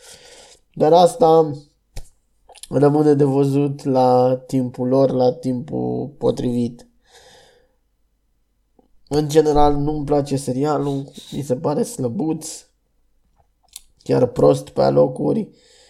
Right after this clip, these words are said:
Acum pot înțelege pe cineva care gustă umorul ăsta absurd, gustă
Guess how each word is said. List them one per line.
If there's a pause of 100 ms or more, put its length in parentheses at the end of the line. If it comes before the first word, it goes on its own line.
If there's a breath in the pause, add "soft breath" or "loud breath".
(460 soft breath)
Acum
pot
înțelege
pe
cineva
care
gustă
umorul
ăsta
absurd,
gustă